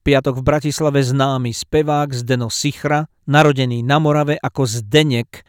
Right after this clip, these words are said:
ktorý sa potom presťahoval a usadil v Bratislave.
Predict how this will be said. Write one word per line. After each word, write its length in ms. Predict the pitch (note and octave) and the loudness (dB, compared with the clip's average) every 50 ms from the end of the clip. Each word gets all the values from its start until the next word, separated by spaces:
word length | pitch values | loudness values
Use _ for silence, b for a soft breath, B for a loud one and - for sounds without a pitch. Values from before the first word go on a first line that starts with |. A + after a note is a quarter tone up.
| _ _ _ | _ _ _
ktorý 400 | - - D3 C3+ B2+ C3 C3 B2+ | -4 0 2 2 4 4 2 0
sa 400 | A#2+ - - C#3 B2+ A#2+ A#2 - - _ | 0 -2 -2 0 0 0 -2 -4 -2 _
potom 400 | D3 D3 - - D#3+ D3+ D3+ D3 | 0 0 0 0 -2 -2 -2 -2
presťahoval 720 | - C3 C3+ - - - - C3+ B2+ B2+ B2 B2+ B2 A2 | 0 0 0 -2 -2 -4 -2 -2 0 0 0 -2 -2 -2
a 60 | G#2+ A2+ | -4 -4
usadil 560 | B2 - - B2+ A#2 A#2 A#2 A2+ A2+ A2 G#2+ | -6 -4 -4 -4 -4 -2 -4 -4 -4 -6 -6
v 0 | |
Bratislave. 800 | - - A#2 B2+ - - B2+ - - C3+ B2 - - - - | -4 -4 -4 -2 -2 -4 -4 -4 -4 -8 -8 -10 -10 -14 -20